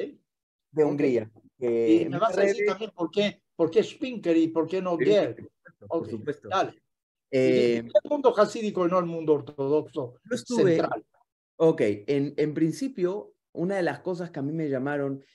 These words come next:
Speaker 1: yo soy mu-, yo nado mucho contra la corriente. Yo soy una persona que hay que tener mucha paciencia para poder, eh, direccionarla bien. Y a mí lo que más me llamó de, de, del mundo jasídico, sobre todo,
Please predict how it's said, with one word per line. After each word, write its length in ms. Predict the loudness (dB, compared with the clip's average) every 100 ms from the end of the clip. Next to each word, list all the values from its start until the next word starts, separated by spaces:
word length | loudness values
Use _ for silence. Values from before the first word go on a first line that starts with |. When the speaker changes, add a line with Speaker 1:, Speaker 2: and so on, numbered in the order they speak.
| _
Speaker 1:
yo 120 | -6
soy 140 | -2 -2
mu-, 240 | -2 -2
yo 120 | 0
nado 220 | 2 2 2
mucho 280 | 0 -2
contra 220 | -6 -4 -2
la 160 | -2
corriente. 540 | -2 -2 -2 -4 -12 -18
Yo 320 | -14 -8 -8 -8
soy 160 | -8
una 160 | -8 -6
persona 380 | -8 -6 -6 -4
que 420 | -4 -2 -4 -10 _ _ -14
hay 80 | -8
que 80 | 0
tener 160 | 2
mucha 260 | 2 0 -2
paciencia 720 | -2 0 0 0 -4 -4 -6 _ _ -8
para 220 | -4 -2
poder, 260 | 0 2 2
eh, 760 | 2 2 0 -4 -6 -8 -8 0
direccionarla 720 | 2 2 -2 2 2 4 4
bien. 420 | 4 2 -2 -12 _ _ _ _
Y 260 | 4 6 6 2
a 80 | -2
mí 140 | 2
lo 120 | 0
que 120 | 0
más 180 | -4 -4
me 160 | -6 -4
llamó 380 | -4 -4 -4 -2
de, 440 | 0 0 -4 -6
de, 640 | -6 -2 -2 -2 -4 -8 -10
del 160 | -8 -4
mundo 220 | -4 -6
jasídico, 720 | -10 -10 -4 -4 -2 -6 -6 -14 -4
sobre 220 | 0 4
todo, 340 | 6 4 2